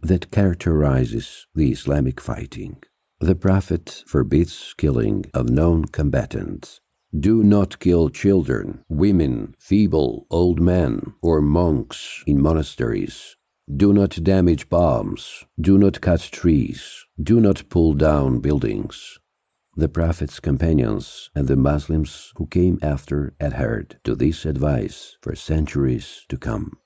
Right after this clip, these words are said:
The wars they waged were the most merciful wars recorded in history. While they fought, they showed more benevolence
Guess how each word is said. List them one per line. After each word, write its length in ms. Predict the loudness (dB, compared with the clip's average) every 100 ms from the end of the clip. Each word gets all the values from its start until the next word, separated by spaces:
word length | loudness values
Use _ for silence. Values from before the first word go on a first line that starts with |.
| _ _
The 140 | -2 2
wars 500 | 4 4 2 -4 -12
they 180 | 0 2
waged 600 | 4 4 2 -2 -12 -12 -4
were 200 | 0 2
the 100 | 2
most 540 | 4 2 0 -8 -6
merciful 580 | -2 -2 -4 -6 -2 -2
wars 600 | 0 -2 -6 -12 -18 -20 _
recorded 720 | -6 -2 -2 -2 -4 -8 -10
in 100 | -12
history. 600 | -8 -8 -10 -14 -14 -14 _
While 280 | 2 2
they 160 | 4 2
fought, 680 | 0 -4 -4 -4 -6 -14 -4
they 160 | 0
showed 540 | 0 0 0 2 0 0
more 400 | 0 2 0 -2
benevolence 1000 | -2 0 0 0 0 -2 -4 -8 -16 -12